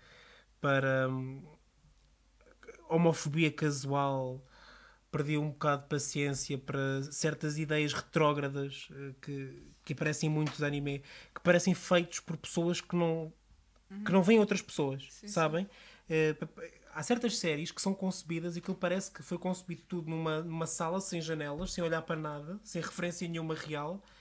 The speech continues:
Speaker 1: e pronto. É, eu isso perdi paciência, e há muito, muito, muito disso. Então, para isso, eu antes era capaz, por exemplo, de ver, só mesmo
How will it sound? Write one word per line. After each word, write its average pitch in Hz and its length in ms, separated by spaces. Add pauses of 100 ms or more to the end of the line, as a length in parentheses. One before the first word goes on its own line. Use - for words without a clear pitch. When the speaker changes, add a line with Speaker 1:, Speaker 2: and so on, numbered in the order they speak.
(320)
Speaker 1:
e 156 120
pronto. 135 460
É, 139 220 (1120)
eu 185 140
isso 202 120
perdi 190 240
paciência, 139 600
e 156 80
há 165 80
muito, 190 460
muito, 160 260
muito 151 220 (100)
disso. 135 320 (320)
Então, 165 480
para 160 140
isso, 180 400 (280)
eu 175 160
antes 202 180
era 196 100
capaz, 185 280
por - 120
exemplo, 165 240
de 147 100
ver, 143 240 (140)
só - 180
mesmo 156 400